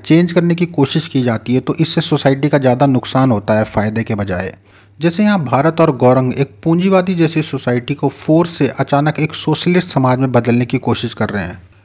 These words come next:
जिसका परिणाम ये निकलता है कि जिन लोगों की वो मदद करना चाहते थे, उनमें से कई को तो वो खुद ही मार देते हैं।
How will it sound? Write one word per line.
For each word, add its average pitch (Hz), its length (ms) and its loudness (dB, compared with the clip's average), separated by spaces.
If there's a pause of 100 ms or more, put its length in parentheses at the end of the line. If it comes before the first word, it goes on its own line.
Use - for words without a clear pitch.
(220)
जिसका 165 260 -2
परिणाम 170 460 2
ये 190 100 2
निकलता 147 400 0
है 139 100 2
कि 151 120 0
जिन 165 300 2
लोगों 180 200 2
की 180 160 -2
वो 180 140 4
मदद 160 320 4
करना 127 280 2
चाहते 117 300 -2
थे, 127 140 -4
उनमें 165 340 2
से 175 120 -2 (120)
कई 160 160 2
को 165 120 0
तो 160 120 -4
वो 170 80 2
खुद 151 240 0
ही 151 60 6
मार 117 240 -2
देते 98 280 -6
हैं। 85 180 -12